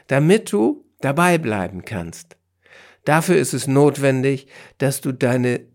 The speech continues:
Trainings machst, dass du dich auf die Suche machst, Dinge zu finden, die dir das möglich machen. Sei es Meditation, sei es Gehmeditation, sei es Sport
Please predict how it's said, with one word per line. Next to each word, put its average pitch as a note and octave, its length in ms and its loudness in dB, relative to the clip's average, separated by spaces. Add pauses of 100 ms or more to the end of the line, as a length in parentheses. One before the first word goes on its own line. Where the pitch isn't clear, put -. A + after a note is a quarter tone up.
(100)
Trainings C3+ 580 -2
machst, F2 360 -8 (240)
dass - 240 -2
du B2 140 -6
dich A#2+ 340 -4 (320)
auf C3 260 -2
die C3+ 240 -4
Suche D3+ 600 2
machst, G2 540 -6 (560)
Dinge F3+ 300 6
zu E3+ 220 2
finden, E3 720 0 (360)
die A#2+ 120 -4
dir B2+ 180 4
das C3+ 240 0
möglich G#2+ 460 -6
machen. - 320 -12 (580)
Sei D#3+ 300 4
es - 160 0
Meditation, D3 1080 0 (520)
sei B2+ 340 0
es - 220 -4
Gehmeditation, A2+ 1000 2 (180)
sei B2+ 340 0
es A#2+ 220 -4
Sport - 760 0